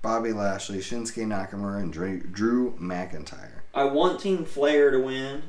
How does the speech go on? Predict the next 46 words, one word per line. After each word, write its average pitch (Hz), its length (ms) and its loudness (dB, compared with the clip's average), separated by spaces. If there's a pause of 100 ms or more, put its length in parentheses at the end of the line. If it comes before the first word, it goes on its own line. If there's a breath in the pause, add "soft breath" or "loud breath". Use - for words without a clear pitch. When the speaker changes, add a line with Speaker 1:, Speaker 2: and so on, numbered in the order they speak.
(420)
Speaker 1:
I 107 60 -8
don't 147 120 -4
know 208 80 -2
if 226 80 -4
this 143 180 -2
is 101 140 -4
elimination 87 720 -4
or - 100 -12
not. - 260 -6 (140)
Speaker 2:
It - 120 -6
should - 300 2
be. 117 300 -6 (280 soft breath)
I - 60 0
want 165 300 2
Team 202 260 0
Flair 143 500 4
to 135 100 2
win, 123 440 2
Speaker 1:
Mm-hmm. 101 340 -2 (120)
Speaker 2:
but 131 120 2
I 127 80 4
think 180 240 0
Alexa 160 380 2
Bliss 139 340 2
and 131 80 -2
Nikki 131 240 -6
Cross 127 380 -2
are 120 60 -6
gonna 120 160 -2
win 120 260 -4
it. - 140 -12
Speaker 1:
Nice. - 520 -8
Speaker 2:
They're 135 140 0
the 127 100 -2
wheels. 120 500 -2
Speaker 1:
I 123 80 0
want 190 240 2
Team 156 220 2
Flair 113 260 2
to 120 100 2
win 123 500 0 (100)
with, 98 640 -2 (120)
uh, 80 400 0 (240)
Drew 113 160 -2
McIntyre 87 680 -2
being, 82 520 -6